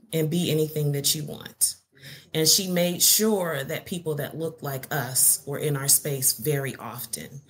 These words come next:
We went to Ella Fitzgerald's home for Christmas every year.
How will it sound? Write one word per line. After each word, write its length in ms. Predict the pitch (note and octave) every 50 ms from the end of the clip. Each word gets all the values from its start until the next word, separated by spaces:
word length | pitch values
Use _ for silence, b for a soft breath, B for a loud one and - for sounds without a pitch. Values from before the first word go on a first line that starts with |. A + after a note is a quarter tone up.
| b b b b b b
We 140 | C3+ D3+ D#3
went 240 | D3+ D#3 D3+ - -
to 200 | - - D3+ C#3
Ella 200 | - D3+ D3 D3
Fitzgerald's 760 | C3+ - D3+ C#3+ - - C#3 C3+ D#3 D3 D3 C#3 B2+ C3 B2+ -
home 440 | - F#3 F3 E3 D3 C3+ A#2+ A2
for 180 | G#2+ - - A#2+
Christmas 580 | - - - D#3+ D3+ - - C#3 B2+ A#2+ - -
every 320 | - C#3+ C#3+ C3 C#3 C3+
year. 420 | A#2+ F#2 F2+ A1+ - - - -